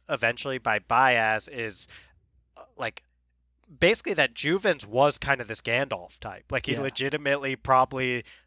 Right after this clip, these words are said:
Speaker 1: was a straightforward, like, kind wizard that cared for all the people, and people like that don't make it as long in Abercrombie's world because petty, uh, c-,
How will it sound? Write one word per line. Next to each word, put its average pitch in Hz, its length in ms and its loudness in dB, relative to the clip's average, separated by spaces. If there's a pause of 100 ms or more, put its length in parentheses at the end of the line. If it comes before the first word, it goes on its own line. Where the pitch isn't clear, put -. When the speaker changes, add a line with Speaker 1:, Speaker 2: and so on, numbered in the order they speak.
(200)
Speaker 1:
was 127 540 -4
a 117 240 0
straightforward, 127 1200 0
like, 113 240 -4 (100)
kind 135 480 2
wizard 123 520 -2
that 120 180 0
cared 123 320 -2
for 131 160 0
all 120 100 0
the 113 80 -8
people, 120 560 -4 (340)
and 127 420 4
people 131 240 -8
like 123 160 -2
that 120 160 -2
don't 120 200 -4
make 190 200 0
it 147 140 0 (260)
as 127 240 2
long 120 420 2 (520)
in 123 320 -6 (120)
Abercrombie's 131 840 2
world 120 380 0
because 120 360 -6 (640)
petty, 135 640 0 (160)
uh, 208 60 -16 (680)
c-, - 60 -16